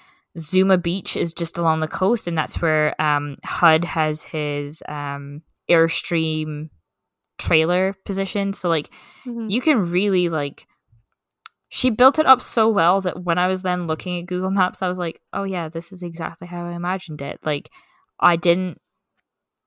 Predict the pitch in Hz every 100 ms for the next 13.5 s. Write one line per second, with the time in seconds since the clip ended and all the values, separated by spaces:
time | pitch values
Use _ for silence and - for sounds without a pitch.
0 | _ 185 233 233 214 240 254 220 214 208
1 | - 143 147 147 139 151 170 - _ -
2 | 175 175 180 185 196 202 196 190 - 165
3 | - _ _ - 180 190 202 - 220 214
4 | 196 165 - - 170 165 156 151 - -
5 | _ _ - 170 185 196 170 160 165 165
6 | 160 - 190 - 226 269 254 208 180 262
7 | 240 220 _ - 190 175 175 170 175 -
8 | 196 185 185 202 175 175 196 185 180 175
9 | 202 202 190 196 175 165 165 - _ _
10 | _ _ _ _ 180 165 160 160 175 170
11 | 175 180 165 165 160 165 160 - 165 160
12 | 170 170 - 170 170 175 170 160 165 165
13 | 160 180 - - -